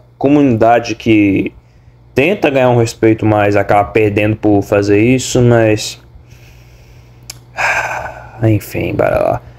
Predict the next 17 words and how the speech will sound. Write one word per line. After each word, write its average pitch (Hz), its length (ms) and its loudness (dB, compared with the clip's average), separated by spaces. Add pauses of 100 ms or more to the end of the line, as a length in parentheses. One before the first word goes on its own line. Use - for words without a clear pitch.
(100)
E 175 80 2
pra 247 140 2
muitos 247 160 0
que - 80 -12
devem 190 180 0
tá 180 200 2
entendendo 123 600 0
porra 131 320 0
nenhuma 113 400 2
do 113 120 -2
que - 160 -16
caralhos 107 580 0
é - 160 -2 (260)
ass, - 400 -8
então 127 260 0
vamos 123 200 0
lá. 92 300 0